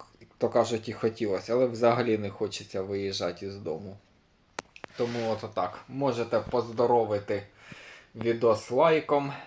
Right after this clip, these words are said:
якщо ви вже підписані на наш канал. Якщо ви на наш канал не підписані в цей день народження, мені за вас стидно. Мурчик, не ржи, вони все равно не підпишуться. <laughs>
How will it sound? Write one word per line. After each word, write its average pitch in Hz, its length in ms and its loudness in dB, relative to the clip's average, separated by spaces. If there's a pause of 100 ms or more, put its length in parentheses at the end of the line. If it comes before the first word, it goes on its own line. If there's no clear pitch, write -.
(120)
якщо 120 400 4
ви 117 140 2
вже 113 240 2
підписані 110 720 -4
на 107 160 -2
наш 107 300 -2
канал. 101 420 -2
Якщо 110 300 0
ви 113 120 0
на 107 80 -2
наш 107 280 -2
канал 107 440 0
не 104 100 -4
підписані 104 840 -4 (560)
в - 120 -10
цей 113 240 8
день 110 340 6
народження, 104 720 0
мені 113 300 2
за 107 180 6
вас 101 240 2
стидно. 127 720 0 (1500)
Мурчик, 120 500 0
не 113 180 0
ржи, 117 500 2 (220)
вони 120 300 0
все 127 260 2
равно 143 380 4
не 143 160 6
підпишуться. - 1000 2 (100)
<laughs> - 500 2